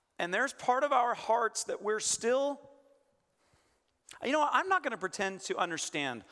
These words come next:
all the facets <laughs> of how this works. But let me talk about a couple of them, okay? So this isn't meant to be exhaustive, and I'm not trying to be the Bible answer man.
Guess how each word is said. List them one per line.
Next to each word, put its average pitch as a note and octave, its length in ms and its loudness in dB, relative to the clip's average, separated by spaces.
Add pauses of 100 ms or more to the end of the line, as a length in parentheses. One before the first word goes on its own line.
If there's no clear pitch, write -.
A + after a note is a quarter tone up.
(120)
all C#3+ 160 2
the C3+ 100 -8
facets - 840 -4 (520)
<laughs> - 1200 -16
of D3+ 140 0
how D#3 280 2
this C3 260 -8
works. A#2+ 320 -4
But E3 160 0
let A3 140 0
me C#4+ 80 -2
talk A3+ 260 -2
about F3+ 160 4
a C3+ 60 -2
couple A#2+ 340 -2
of G2 120 -4
them, G#2+ 140 -10
okay? D#3+ 220 -6
So E3 140 -12
this G3 160 -6
isn't G3 180 -8
meant E3+ 140 -4
to D3 80 -12
be D#3+ 100 -6
exhaustive, F3 540 -2 (240)
and D#3+ 100 -4
I'm D3+ 120 -4
not F3 140 0
trying F#3+ 180 -2
to G3 40 -4
be G3 140 -8
the E3 300 -4
Bible F3 300 2
answer C3+ 320 -6
man. G2+ 320 -12